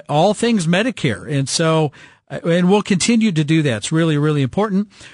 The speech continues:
We've discussed Medicaid. And don't confuse that with, with, with Medicare, by the way, right? Medicare is basically your health insurance. Medicaid helps if you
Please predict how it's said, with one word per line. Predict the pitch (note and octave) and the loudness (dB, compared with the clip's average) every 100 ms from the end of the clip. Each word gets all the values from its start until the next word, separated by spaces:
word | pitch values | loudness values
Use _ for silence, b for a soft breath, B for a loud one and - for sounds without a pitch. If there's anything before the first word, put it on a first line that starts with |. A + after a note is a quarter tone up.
| B | B
We've | D3+ G3+ F#3 | -2 -2 -2
discussed | F#3+ - F#3 F3 - - | -2 -2 0 0 0 -4
Medicaid. | D3+ D3 E3 E3+ - F#3 F3 C3 D3 F#3+ B B B B - | 0 2 2 0 0 0 2 2 0 -2 B B B B -8
And | C#3 C#3 C3 | -4 -4 0
don't | D#3+ F3 | 0 0
confuse | D#3+ G#3 F#3 | 0 0 0
that | G#3 | 0
with, | F#3+ E3 | -2 -4
with, | E3 D#3 E3 | -2 -2 -2
with | D3+ E3 | -2 0
Medicare, | E3 F#3+ - A3+ B2+ | 0 0 0 0 0
by | A#2+ | -2
the | A2+ | -2
way, | A2 G#2 | -2 -2
right? | A2+ F3+ C3 | -2 -2 -2
Medicare | C#3+ F#3+ - F3 F3+ | 0 0 -2 -2 -2
is | C#3 | -4
basically | - C3 D3 - E3 E3+ | -8 -4 -2 -2 -4 -2
your | D#3+ C3+ | 0 0
health | C#3+ D#3+ | 0 0
insurance. | B2+ - B2+ F#2 - - - _ b b b b A#2 | -2 -2 -2 -4 -6 -8 -10 _ b b b b -4
Medicaid | B2 C3 - F3 F#3+ G3+ G3 b b _ | -2 -2 -2 0 2 0 -2 b b _
helps | C3+ C#3 - - - | -6 -6 -6 -10 -8
if | B2+ - | -8 -4
you | C3 B2+ B2+ | -2 0 -2